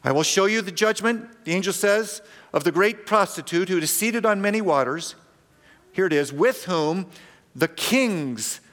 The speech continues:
of the earth," the world's leaders, "have committed sexual immorality, and with the wine of whose sexual immorality, the influence,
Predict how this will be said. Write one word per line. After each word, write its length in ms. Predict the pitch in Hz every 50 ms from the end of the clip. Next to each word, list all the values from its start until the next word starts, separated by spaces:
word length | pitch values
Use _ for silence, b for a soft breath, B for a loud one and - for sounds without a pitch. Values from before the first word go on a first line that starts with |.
| b b b b b -
of 200 | - 170 143 131
the 160 | 143 135 -
earth," 380 | - 123 117 135 175 185 - - 143
the 100 | 131 156
world's 460 | 156 160 190 202 208 190 - - 170
leaders, 680 | 156 202 240 240 202 143 135 131 147 165 - - - b b b b b b b b b b
"have 240 | - 160 175 - -
committed 380 | - 185 175 180 175 165 151 -
sexual 500 | - - 165 - - - 160 147 143 -
immorality, 760 | - 151 147 143 139 131 127 123 120 120 123 123 175 190 185 - - _ B B B B B B
and 460 | - 175 196 233 254 240 214 202 202
with 160 | 175 190 - -
the 80 | 185
wine 600 | 170 165 165 175 190 233 269 269 262 226 202 180
of 180 | 175 - 160 131
whose 180 | 165 160 143
sexual 480 | - - 185 165 165 - - 165 160 156
immorality, 720 | 151 151 151 151 143 139 139 139 139 147 143 165 190 190 B B B -
the 160 | 151 165 214
influence, 760 | 269 269 - - 185 180 160 156 196 220 - - - - -